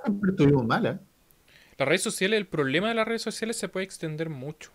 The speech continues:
Speaker 2: O sea, se puede, uno puede abarcar muchas cosas. Por ejemplo, otra vez estaba pensando que sería súper bueno que exista un control de las redes sociales.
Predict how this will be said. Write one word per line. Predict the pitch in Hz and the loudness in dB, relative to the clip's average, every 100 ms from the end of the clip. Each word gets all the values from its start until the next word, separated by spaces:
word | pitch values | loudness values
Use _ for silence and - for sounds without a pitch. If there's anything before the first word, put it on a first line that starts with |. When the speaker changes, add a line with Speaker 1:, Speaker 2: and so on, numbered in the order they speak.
| - | -10
Speaker 2:
O | |
sea, | 135 143 | -4 -4
se | - | -4
puede, | 131 143 165 165 151 147 143 - _ _ _ _ _ _ | -4 -2 -2 -2 -4 -6 -10 -16 _ _ _ _ _ _
uno | - 175 | -4 -2
puede | 175 190 | 2 2
abarcar | 175 170 | 2 -2
muchas | 156 196 214 | -4 -4 -6
cosas. | - 131 - - - | -6 -8 -10 -18 -12
Por | - | -6
ejemplo, | 139 151 175 170 | -4 -2 -2 -2
otra | 165 165 | -2 -2
vez | |
estaba | 156 156 | -4 -8
pensando | 151 139 151 156 | -8 -10 -10 -10
que | |
sería | 135 - 143 147 147 - - - - - | -8 -8 -8 -8 -10 -16 -20 -20 -20 -14
súper | - 156 175 160 | -6 -2 0 -2
bueno | 143 180 196 190 | -2 -2 -4 -8
que | - 143 | -8 -8
exista | 135 - 170 - | -8 -6 -6 -4
un | 170 | -6
control | 160 135 117 120 127 | -4 -8 -4 0 0
de | 170 | 0
las | 180 | -4
redes | 170 170 | -4 -4
sociales. | - - 120 123 | -6 -12 -12 -14